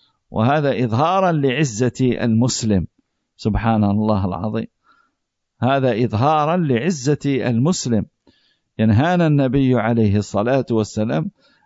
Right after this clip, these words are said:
أن نبدأهم بالسلام، ويأمرنا إذا لاقيناهم في الطريق أن نضطرهم لأضيق الطريق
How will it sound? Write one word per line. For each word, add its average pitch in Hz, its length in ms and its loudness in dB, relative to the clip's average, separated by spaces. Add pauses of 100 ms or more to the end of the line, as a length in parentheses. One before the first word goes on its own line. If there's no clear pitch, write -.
(120)
أن 107 140 2
نبدأهم 151 680 0
بالسلام، 127 640 0 (600)
ويأمرنا 160 840 2
إذا 147 560 0 (340)
لاقيناهم 165 960 2
في 160 340 0
الطريق 151 540 -2 (480)
أن 147 140 2
نضطرهم 151 840 0
لأضيق 220 580 0
الطريق 117 520 -4